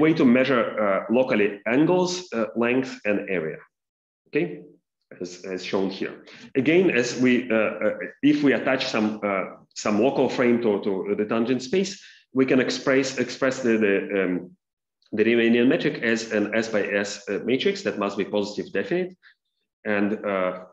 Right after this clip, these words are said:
essentially, this is its expression with, with respect to coordinates. What, and what is important that, uh, basically this is a characteristic of the structure of Riemannian, uh, Riemannian manifold.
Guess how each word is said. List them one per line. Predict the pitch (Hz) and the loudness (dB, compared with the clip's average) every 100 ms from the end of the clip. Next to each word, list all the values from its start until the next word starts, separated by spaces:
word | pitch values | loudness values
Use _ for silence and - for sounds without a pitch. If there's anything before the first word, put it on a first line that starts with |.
| _ _ _ _ - | _ _ _ _ -12
essentially, | 104 120 123 101 | -6 -2 -2 -2
this | 98 95 | -2 -4
is | 87 - - | -6 -10 -14
its | - | -14
expression | 90 - 95 92 90 90 | -14 -8 -8 -6 -8 -6
with, | 85 - | -8 -8
with | 98 | -10
respect | 92 107 107 | -8 -4 -4
to | - | -4
coordinates. | 165 165 156 143 - - - - _ - | -2 0 2 2 0 -10 -18 -20 _ -4
What, | 127 143 135 | 0 2 4
and | 131 | 4
what | 147 | 4
is | 156 | 4
important | 143 - 175 180 156 | 4 4 2 4 4
that, | 120 113 - - | 4 0 -4 -4
uh, | 110 104 104 - _ - | 0 0 -2 -14 _ -4
basically | 214 208 170 120 | 0 2 4 4
this | 110 151 | 4 2
is | 156 - - | 0 -2 -2
a | 123 | -2
characteristic | - 123 - 120 127 117 | 0 -2 0 -2 -2 -2
of | 104 - | -4 -4
the | 107 | -4
structure | 104 123 117 117 | -2 -2 -2 -2
of | 104 | 0
Riemannian, | 110 110 107 107 107 107 | 0 2 2 2 -2 -2
uh, | 101 101 | -2 0
Riemannian | 113 113 117 | 0 2 2
manifold. | 139 180 180 107 107 | 2 2 0 0 0